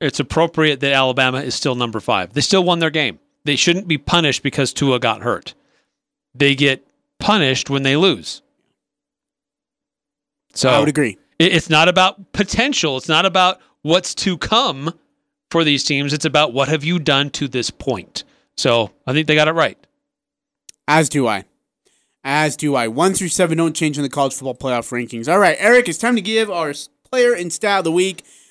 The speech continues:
Speaker 2: Let's start with our stat. Do you have yours?
Speaker 1: All right, my stat. So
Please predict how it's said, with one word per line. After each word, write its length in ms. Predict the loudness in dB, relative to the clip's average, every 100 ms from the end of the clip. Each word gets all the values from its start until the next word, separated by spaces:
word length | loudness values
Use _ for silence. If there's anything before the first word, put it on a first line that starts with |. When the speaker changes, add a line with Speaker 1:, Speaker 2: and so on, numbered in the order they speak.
| -2
Speaker 2:
Let's 220 | 0 2
start 320 | 2 4 4
with 180 | 2 -2
our 120 | -4 -6
stat. 480 | 0 2 4 2
Do 80 | -2
you 80 | 0
have 200 | 0 0
yours? 500 | -4 -8 -10 -16 -18 _ _ -18
Speaker 1:
All 60 | -18 _ 2
right, 140 | 2
my 200 | 4 2
stat. 540 | 2 0 2 2 0 _ _ -6
So 440 | 0 2 2